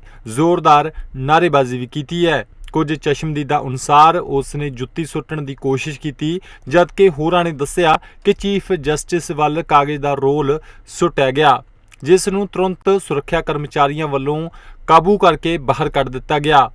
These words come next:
ਇਹ ਘਟਨਾ ਉਸ ਵੇਲੇ ਵਾਪਰੀ ਜਦੋਂ ਚੀਫ ਜਸਟਿਸ ਗਵਈ ਸੋਸ਼ਲ ਮੀਡੀਆ ਤੇ ਆਪਣੇ ਇੱਕ ਤਜਵੀਜ਼ੀ ਫੈਸਲੇ ਅਤੇ ਟਿੱਪਣੀਆਂ ਲਈ ਚਰਚਾ ਵਿੱਚ ਸਨ। ਉਹਨਾਂ ਨੇ ਖਜੁਰਾਹੋ ਦੇ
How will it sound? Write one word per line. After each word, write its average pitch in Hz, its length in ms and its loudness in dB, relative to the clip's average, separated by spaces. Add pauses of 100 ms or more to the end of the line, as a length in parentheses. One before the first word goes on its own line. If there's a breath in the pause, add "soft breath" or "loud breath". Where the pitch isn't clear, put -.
(600 soft breath)
ਇਹ 202 120 8
ਘਟਨਾ 220 360 2
ਉਸ 196 300 4
ਵੇਲੇ 190 240 4
ਵਾਪਰੀ 180 420 2
ਜਦੋਂ 170 320 0 (340)
ਚੀਫ 196 320 2
ਜਸਟਿਸ 165 560 -2
ਗਵਈ 175 520 0
ਸੋਸ਼ਲ 175 400 -2
ਮੀਡੀਆ 165 320 -2
ਤੇ 165 320 -2
ਆਪਣੇ 160 480 0 (140)
ਇੱਕ 151 280 -4 (140)
ਤਜਵੀਜ਼ੀ 147 600 -4
ਫੈਸਲੇ 156 580 -4
ਅਤੇ 160 200 -8
ਟਿੱਪਣੀਆਂ 175 520 -4
ਲਈ 156 120 -4
ਚਰਚਾ 151 580 0 (280 soft breath)
ਵਿੱਚ 156 440 -4 (120)
ਸਨ। 143 380 2 (360)
ਉਹਨਾਂ 214 220 4
ਨੇ 220 200 2
ਖਜੁਰਾਹੋ 175 720 6
ਦੇ 180 160 6